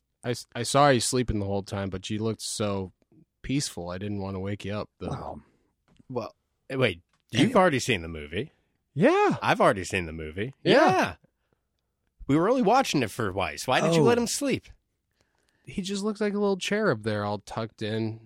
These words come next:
Speaker 1: and he had his little, he kept, you know, had a little s-, smirk on his face, and
Speaker 3: Hmm.
Speaker 1: his paws kept moving like he was running through a field.
Speaker 3: Yeah, I know the one. <laughs> I can't blame you.
Speaker 2: Still have a little crust on my, uh, running down my lip from the,
Speaker 1: Yeah.
Speaker 2: the drool.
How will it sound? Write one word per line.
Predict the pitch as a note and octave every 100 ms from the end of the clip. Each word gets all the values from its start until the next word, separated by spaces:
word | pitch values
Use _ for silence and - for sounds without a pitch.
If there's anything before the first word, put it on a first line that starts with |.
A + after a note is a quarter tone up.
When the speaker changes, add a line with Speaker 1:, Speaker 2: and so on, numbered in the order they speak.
| -
Speaker 1:
and | G2+ G2+
he |
had | A2 A2
his | G#2+
little, | A2+ A2 G#2+ - -
he | B2 A2 -
kept, | C3 - - _ _ _
you | A#2
know, | G#2
had | A2+
a |
little | A2+ A2+ A2+
s-, | G#2+ - -
smirk | - - A#2 A2 A2+
on | A2 G#2+
his | G#2+
face, | - G#2+ G#2+ -
and | G2+
Speaker 3:
Hmm. |
Speaker 1:
his | G2+ - _
paws | A2+ G2+ A2 -
kept | A#2 G#2
moving | G#2+ A2 G#2+ G#2+
like | G#2
he | G2+
was | G2
running | F#2+ G#2 A#2 A2
through | A2+ A2
a | G#2+
field. | - G2 G2+ G#2
Speaker 3:
Yeah, | F2+ F2+
I | F#2
know | F2 E2+
the | E2
one. | C#2+ C2+ C#2 C2+
<laughs> | - -
I | -
can't | G2+ D#2+ -
blame | D2 D2+
you. | D2+ - - - _ _
Speaker 2:
Still | - - B2
have | B2
a |
little | A#2 A2+ -
crust | - A#2+ A2 - -
on | A2
my, | G#2 G2+
uh, | G2+ G2 F#2 - _
running | A2+ G#2+
down | G#2 G#2
my | G2+
lip | F#2+ G2+ -
from | - F#2+
the, | A2
Speaker 1:
Yeah. | G2+ G2
Speaker 2:
the | G2+
drool. | - F#2+ G2 G2